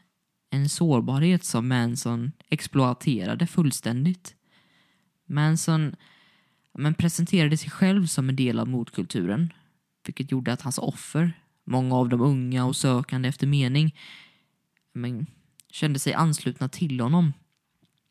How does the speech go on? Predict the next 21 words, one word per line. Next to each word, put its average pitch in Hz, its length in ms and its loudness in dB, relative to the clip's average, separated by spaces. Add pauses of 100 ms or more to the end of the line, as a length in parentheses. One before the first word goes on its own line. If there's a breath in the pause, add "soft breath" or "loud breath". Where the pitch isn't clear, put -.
(280)
Han 170 220 2
använde 131 340 4
sig 123 180 -2
av 120 120 -4
droger, 143 920 0
manipulation 127 960 -2
för - 120 -4
att 127 220 -2 (260 loud breath)
förvrida 147 580 2
sina 131 220 -2
följares 120 720 -2 (120)
uppfattning 165 760 0
och 127 140 -2
kontrollera 127 500 0
deras 123 240 -2
handlingar. 139 640 0 (920 soft breath)
Och - 80 -2
genom 156 200 4
att 156 120 0
utnyttja 165 480 2
deras, 139 800 0